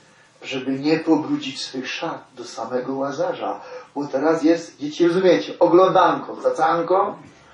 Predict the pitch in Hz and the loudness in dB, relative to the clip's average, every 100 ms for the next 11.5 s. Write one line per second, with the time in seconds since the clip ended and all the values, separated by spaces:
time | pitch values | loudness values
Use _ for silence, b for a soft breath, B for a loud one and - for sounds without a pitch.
0 | B B _ 165 160 160 127 127 123 117 | B B _ 2 2 2 -4 -2 -2 0
1 | 135 156 165 185 - B B B _ 170 | 0 2 0 -4 -6 B B B _ 2
2 | 170 170 151 135 156 - 143 123 123 131 | 4 4 -2 -2 -8 -4 -2 0 0 -2
3 | 131 127 127 131 160 156 175 156 - 139 | 0 0 2 2 0 4 4 4 2 -2
4 | 156 151 - B B B - 131 160 - | -2 -4 -6 B B B -12 -6 -2 2
5 | 170 170 170 165 170 165 190 190 180 190 | 4 4 4 4 4 2 -2 4 6 6
6 | - 214 226 220 165 - - - _ _ | 2 0 2 4 4 2 -8 -20 _ _
7 | _ _ _ _ _ _ _ b b b | _ _ _ _ _ _ _ b b b
8 | b b b - 135 139 160 170 175 151 | b b b -4 0 2 2 2 2 2
9 | 156 156 185 185 - - 131 127 120 127 | 2 2 -2 -4 -10 -10 -8 -8 -4 -4
10 | 139 160 147 143 135 135 131 123 110 101 | -2 -6 -10 -12 -10 -8 -8 -8 -12 -12
11 | - 98 95 - _ | -14 -18 -20 -20 _